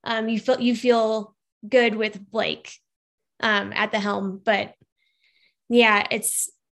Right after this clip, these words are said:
it's a lot. Um, I don't know. It's, and there, I mean, there's certainly something that's,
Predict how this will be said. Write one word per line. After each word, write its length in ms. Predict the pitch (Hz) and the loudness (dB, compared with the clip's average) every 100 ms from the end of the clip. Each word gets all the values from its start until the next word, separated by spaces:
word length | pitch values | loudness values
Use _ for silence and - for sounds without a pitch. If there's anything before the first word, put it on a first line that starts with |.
| - | 0
it's 200 | 247 254 | 2 4
a 80 | |
lot. 420 | 254 240 240 233 233 | 6 6 4 2 -2
Um, 480 | 240 220 208 202 196 - _ _ _ _ _ - - _ _ _ _ _ _ _ _ _ - | -2 -2 -2 -4 -8 -12 _ _ _ _ _ -20 -20 _ _ _ _ _ _ _ _ _ -8
I 60 | 285 | 0
don't 120 | 269 | 2
know. 220 | 202 185 - | 0 -4 0
It's, 220 | 294 - - | 2 2 -6
and 200 | 302 302 | 4 6
there, 180 | 302 330 - | 6 2 4
I 80 | |
mean, 180 | 311 320 | 6 6
there's 180 | 311 302 | 6 4
certainly 380 | 320 370 381 381 | 2 2 4 4
something 440 | - 277 262 269 | 4 2 4 2
that's, 240 | 247 233 | 2 -2